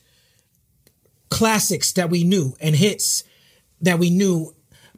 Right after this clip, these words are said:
but Puffy would repurpose these hits and rap about champagne and partying. You would give us familiar samples in the production, but rap, like, from the voice of an underground rap dude, like,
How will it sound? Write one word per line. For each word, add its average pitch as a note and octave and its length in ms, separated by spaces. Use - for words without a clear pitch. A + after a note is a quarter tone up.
but G#3+ 240
Puffy C#4 300
would G#3 160
repurpose A3 1000
these G3 160
hits G#3+ 220
and F#3 200
rap G3+ 200
about F3+ 440
champagne F#3+ 800
and D#3+ 120
partying. F#3 600
You E3+ 300
would B3 300
give A3 160
us G#3+ 120
familiar A3+ 420
samples A3 500
in F#3+ 60
the F3+ 80
production, D#3+ 580
but F#3 120
rap, A3 240
like, F#3 220
from G3+ 180
the F3+ 60
voice F#3+ 320
of E3 100
an E3+ 140
underground F3 760
rap E3 340
dude, C#3 280
like, D3+ 180